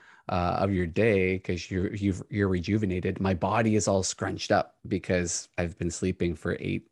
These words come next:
you know, seven, eight hours, and your body gets contorted in certain ways. It's not necessarily the most, uh, let's say, expansive for your joints and your muscles. And a lot of the stuff that you're talking about is putting yourself in positions that you're working out your body and,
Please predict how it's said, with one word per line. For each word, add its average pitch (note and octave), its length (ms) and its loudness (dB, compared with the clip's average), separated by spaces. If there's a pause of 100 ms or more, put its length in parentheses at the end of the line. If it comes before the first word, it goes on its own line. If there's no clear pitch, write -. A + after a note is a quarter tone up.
you G2+ 100 2
know, F2+ 100 2
seven, F2+ 340 0
eight F2 160 0
hours, F2+ 580 -2 (400)
and F#2+ 100 2
your F#2+ 120 2
body F#2+ 260 2
gets F#2 160 0
contorted F#2 460 -2
in E2+ 100 -2
certain F2 380 -4
ways. F#2 400 0 (360)
It's A2+ 200 -6
not B2 240 2
necessarily A2 760 0
the F#2+ 180 -2
most, F#2+ 640 -2 (500)
uh, F#2 460 0
let's G2 220 -2
say, F2+ 560 0 (140)
expansive G2 1040 0
for F#2+ 320 0
your F#2 200 0
joints F#2+ 640 -2 (100)
and F#2 160 0
your E2+ 140 -2
muscles. - 540 -4 (500)
And G2 120 2
a G2 40 4
lot A#2 200 4
of C3+ 60 0
the A#2 80 2
stuff A2 240 -2
that G2+ 100 0
you're F#2+ 100 0
talking A#2+ 380 -2
about F#2 180 0
is F2+ 100 -4
putting G2+ 240 -4
yourself F#2 380 -4
in G2 80 -6
positions F#2 640 -2
that F2+ 220 0
you're F2+ 300 -2
working G2+ 340 -2
out F2+ 100 -2
your F2+ 120 -4
body F#2 600 -2
and, F2 320 -4